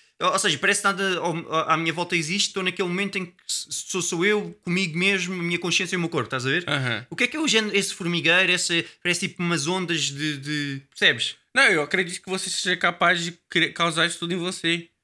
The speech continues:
Speaker 2: entendeu? Sensações. Mano, eu nunca fui hipnotizado.
Speaker 1: Tu não achas que o teu, que o
Speaker 2: Só
Speaker 1: teu
Speaker 2: que
Speaker 1: cérebro tem
Speaker 2: eu acho, tem capacidade, pô,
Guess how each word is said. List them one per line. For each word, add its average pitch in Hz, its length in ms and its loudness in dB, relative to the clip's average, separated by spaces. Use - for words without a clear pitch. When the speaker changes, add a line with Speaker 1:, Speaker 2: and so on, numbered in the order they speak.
Speaker 2:
entendeu? 147 240 2
Sensações. 156 680 -2
Mano, 170 360 4
eu 147 100 4
nunca 185 220 0
fui 170 140 -2
hipnotizado. 135 540 -6
Speaker 1:
Tu 277 80 -8
não 277 100 0
achas 269 220 4
que - 80 -4
o 226 60 -4
teu, 214 120 0
que 202 120 -12
o 180 160 -4
Speaker 2:
Só 175 100 4
Speaker 1:
teu - 40 8
Speaker 2:
que 190 40 2
Speaker 1:
cérebro 170 260 2
tem 185 180 2
Speaker 2:
eu 160 120 4
acho, 170 320 4
tem 220 180 0
capacidade, 220 600 0
pô, 165 120 -8